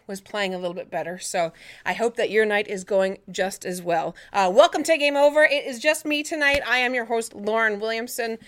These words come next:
Uh, before we get going, please make sure you, if you guys can hit like and subscribe. It really helped the stream out. Um, I'm sure some of you have a, have this on at a hockey party, in which case, welcome, that would be me too. Uh, yeah, like I said,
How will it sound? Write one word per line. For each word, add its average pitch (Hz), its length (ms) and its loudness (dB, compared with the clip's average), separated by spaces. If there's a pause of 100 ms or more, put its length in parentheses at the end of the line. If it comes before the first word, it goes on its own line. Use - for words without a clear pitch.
(180)
Uh, 214 140 2
before 208 240 -2
we 247 80 -10
get 233 160 0
going, 233 240 0
please 247 180 -10
make 233 160 -8
sure 226 160 -8
you, 220 260 -8
if 196 120 -10
you 208 60 -6
guys 208 240 0 (240)
can 214 120 -10
hit 233 180 -8
like 196 240 -2
and 190 100 -8
subscribe. 196 460 -2 (260)
It 170 120 -8
really 196 200 -6
helped 196 160 -8
the 185 80 -12
stream 285 300 -4
out. 269 200 -2 (300)
Um, 180 440 0 (100)
I'm 220 180 2
sure 277 220 0
some 320 180 0
of 311 80 4
you 294 140 -2
have 262 240 2
a, 254 180 0
have 220 160 -2
this 226 140 -6
on 240 100 2
at 233 100 0
a 208 60 2
hockey 226 240 -2
party, 247 320 2
in 220 100 -4
which 220 200 -2
case, 226 260 -2 (220)
welcome, 196 320 2
that 185 100 2
would 180 100 0
be 185 140 -2
me 185 160 -2
too. 392 320 0 (380)
Uh, 226 340 6
yeah, 302 260 10
like 294 200 6
I 294 80 8
said, 320 400 6